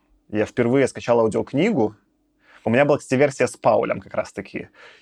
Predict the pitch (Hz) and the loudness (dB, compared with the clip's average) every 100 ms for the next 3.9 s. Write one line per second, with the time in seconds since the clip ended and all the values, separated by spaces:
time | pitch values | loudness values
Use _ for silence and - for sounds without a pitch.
0 | _ 127 135 139 131 - 180 170 143 123 | _ 0 2 2 -2 0 0 2 0 0
1 | - 107 110 120 117 156 123 110 135 175 | 0 0 0 2 2 2 2 2 2 -4
2 | _ _ _ _ - 120 143 139 135 127 | _ _ _ _ 0 4 4 4 2 4
3 | 139 113 101 - 50 50 57 92 | 2 2 0 -2 -4 -4 -4 -6